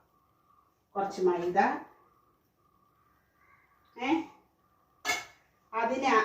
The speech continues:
ഈ മൈദ ഇട്ടേക്കുന്നത് കൊണ്ട് അതിൻ്റെ പുറത്തൊന്ന് പിടിക്കാൻ വേണ്ടിയിട്ട് ഒരു സ്വല്പത്തിന് ഉപ്പ്, പിന്നെ കുറച്ച് ഇഞ്ചിയും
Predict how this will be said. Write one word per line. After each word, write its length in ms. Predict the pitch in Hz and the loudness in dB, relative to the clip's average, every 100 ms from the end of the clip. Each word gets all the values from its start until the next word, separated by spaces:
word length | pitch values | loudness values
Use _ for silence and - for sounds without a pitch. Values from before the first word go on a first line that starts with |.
| 240 | 0
ഈ 40 | 247 233 | -4 0
മൈദ 360 | 233 247 262 285 277 | 2 2 0 0 0
ഇട്ടേക്കുന്നത് 800 | - 262 269 262 285 277 269 262 269 247 | 0 4 4 4 -2 0 0 0 0 2
കൊണ്ട് 380 | 226 247 254 285 262 | 4 6 4 4 4
അതിൻ്റെ 280 | 220 226 233 - | 4 2 0 0
പുറത്തൊന്ന് 460 | - - 214 208 - | -2 -2 -6 -6 -6
പിടിക്കാൻ 380 | 185 - 202 196 | -8 -6 -4 2
വേണ്ടിയിട്ട് 480 | 180 175 180 180 262 294 - 208 | 4 4 2 0 -6 -8 -4 -2
ഒരു 120 | 208 - | -2 -2
സ്വല്പത്തിന് 1300 | 214 214 208 - _ _ _ _ 262 262 220 208 359 - - _ _ _ _ _ _ _ _ _ - - _ _ _ _ _ 202 | -2 -2 -6 -12 _ _ _ _ -8 -6 -2 0 0 -2 -10 _ _ _ _ _ _ _ _ _ -20 -20 _ _ _ _ _ -10
ഉപ്പ്, 240 | - - 139 - _ - - _ _ _ _ - | -10 -10 -10 -12 _ -20 -20 _ _ _ _ -8
പിന്നെ 320 | 247 240 262 403 - | -2 0 0 -2 -2
കുറച്ച് 260 | 262 254 - 247 | 2 2 0 0
ഇഞ്ചിയും 440 | 240 254 269 277 | 0 -2 -6 -4